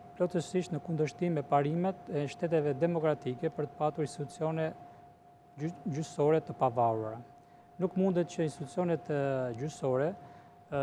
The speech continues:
siç është K L P-ja, K L G-ja, apo K-, K-, ë, Inspektorati i Lartë i Kontrollit të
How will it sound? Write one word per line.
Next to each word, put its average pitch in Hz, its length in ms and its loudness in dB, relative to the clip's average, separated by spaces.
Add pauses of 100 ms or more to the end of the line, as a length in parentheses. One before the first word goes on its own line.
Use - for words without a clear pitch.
siç - 240 -8
është - 100 -8
K 143 80 0
L 147 160 6
P-ja, 143 260 4
K - 140 -4
L 135 100 2
G-ja, 127 440 2 (160)
apo - 260 -6
K-, 139 160 -2 (100)
K-, 147 220 2
ë, 135 220 2 (680)
Inspektorati 143 640 2
i 131 40 0
Lartë 135 380 4
i 127 220 2 (680)
Kontrollit 139 560 2
të 135 120 -2